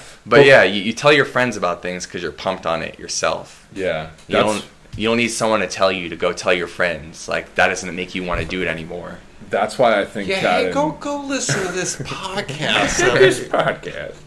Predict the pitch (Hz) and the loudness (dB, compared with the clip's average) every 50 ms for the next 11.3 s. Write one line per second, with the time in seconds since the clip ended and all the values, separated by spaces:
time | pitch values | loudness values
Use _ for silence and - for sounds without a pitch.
0 | - - - - - - - - 104 123 123 139 127 - 131 110 101 101 - 110 | -16 -16 -16 -16 -18 -18 -6 -4 -2 4 6 6 6 6 6 4 4 4 2 2
1 | 95 92 95 92 90 90 87 87 90 85 80 - 98 90 85 80 78 78 80 78 | 2 4 2 2 0 -2 -4 -4 -4 -6 -6 -6 -4 -4 -4 -4 -4 -6 -8 -8
2 | 76 80 73 76 71 69 67 64 62 58 55 55 - - - - - - - - | -8 -8 -6 -6 -4 -6 -6 -6 -8 -8 -10 -10 -14 -16 -20 -20 -20 -20 -20 -20
3 | - - - - - - - - 101 95 98 101 101 95 92 92 - - 98 87 | -20 -20 -20 -20 -20 -14 -10 -8 -4 -2 0 0 2 0 -2 -4 -4 -2 0 0
4 | 82 76 - - - - - - - - - 80 87 95 90 90 - 87 90 87 | 0 -2 -4 -10 -18 -20 -20 -20 -20 -20 -8 -4 0 2 2 2 2 0 -4 -8
5 | - - 92 85 76 80 87 85 85 82 80 76 71 85 82 80 78 73 71 71 | -8 -6 -6 -6 -4 -4 -2 -2 -2 -2 -4 -6 -10 -10 -10 -8 -8 -10 -10 -12
6 | 71 - 80 76 76 76 76 76 78 - - - - - - - - - - - | -10 -8 -6 -6 -4 -4 -6 -6 -8 -10 -12 -18 -20 -20 -20 -20 -20 -20 -20 -20
7 | - - - - - 95 85 82 76 73 76 76 - - 85 80 82 85 80 - | -20 -20 -18 -10 -8 -8 -6 -6 -6 -6 -6 -8 -6 -6 -6 -6 -6 -6 -6 -4
8 | 101 95 92 92 95 98 98 98 101 107 113 113 - - 80 82 98 78 76 78 | -2 -2 -2 -2 -2 -4 -4 -4 -6 -6 -8 -10 -12 -12 -10 -8 -6 -6 -6 -6
9 | 92 90 85 87 82 78 78 - - 92 85 80 76 69 - - - - - - | -8 -6 -4 -2 -2 -2 -4 -4 -6 -4 -4 -4 -4 -6 -10 -16 -20 -20 -20 -8
10 | - 87 78 78 78 73 73 73 71 - - - - - - - - 67 69 67 | -6 -4 -4 -2 -4 -4 -6 -8 -10 -12 -14 -16 -16 -16 -18 -16 -14 -12 -12 -12
11 | 67 69 67 - - | -14 -16 -18 -18 -20